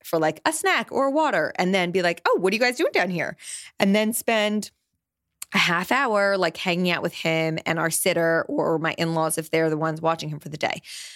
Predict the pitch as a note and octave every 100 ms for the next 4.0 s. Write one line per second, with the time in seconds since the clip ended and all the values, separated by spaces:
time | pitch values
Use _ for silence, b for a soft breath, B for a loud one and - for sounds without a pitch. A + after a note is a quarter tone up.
0 | B B G#3 G#3 G3+ G3+ F#3 _ - G3+
1 | - F#3 F#3+ G#3+ C4 C#4+ - _ _ _
2 | _ _ - A3 - C#4+ E4 - - A3
3 | F3 - F3 F#3 F3 A#3+ - D#4 D#4 E3